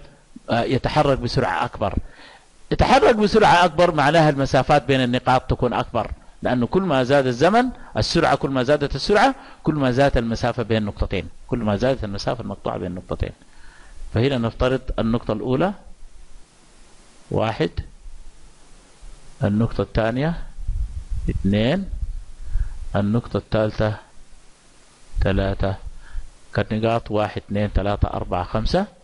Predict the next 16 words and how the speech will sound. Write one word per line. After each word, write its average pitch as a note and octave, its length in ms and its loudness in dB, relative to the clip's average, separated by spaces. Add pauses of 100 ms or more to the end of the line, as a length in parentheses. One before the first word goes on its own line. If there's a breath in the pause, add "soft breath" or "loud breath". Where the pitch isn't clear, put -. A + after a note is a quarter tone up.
(520 soft breath)
نفترض B2+ 360 0 (100)
إنه A#2+ 280 0 (920)
ده B2 80 2
الربع A2+ 280 0
الأول، D3 460 0 (720)
هنا A#2+ 120 2
الربع G2+ 300 0
الثاني، A#2+ 480 0 (560 soft breath)
هنا G#2+ 140 2
الربع G2+ 260 0
الثالث، A#2+ 500 0 (500)
هنا G#2+ 140 2
الربع G2+ 280 -2
الرابع. A2 540 2 (640)
فنلاحظ A2 580 0
إنه C3+ 320 0